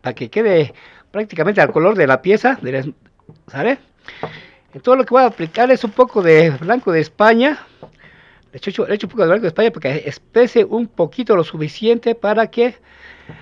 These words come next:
le voy a llevar primero a la, a la, a la pieza, al spoiler, ¿sale? Hay que mezclarle bien a que, manera que se quiten los grumos.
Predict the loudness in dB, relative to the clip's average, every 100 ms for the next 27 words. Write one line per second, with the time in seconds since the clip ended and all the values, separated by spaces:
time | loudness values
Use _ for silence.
0 | -20 _ _ -14 -2 0 2 2 0 -2
1 | 2 4 2 0 -6 -4 -2 -4 -8 _
2 | -8 -8 0 0 2 -2 -4 -14 -20 -20
3 | -14 -10 -10 -6 -2 0 0 -6 -14 _
4 | -6 -6 -6 _ _ _ _ _ _ _
5 | -20 -20 -20 -20 -14 -6 -4 -2 0 2
6 | 4 2 2 0 0 -2 -2 -8 -4 -2
7 | 0 0 2 2 -2 -8 -20 -20 -20 -20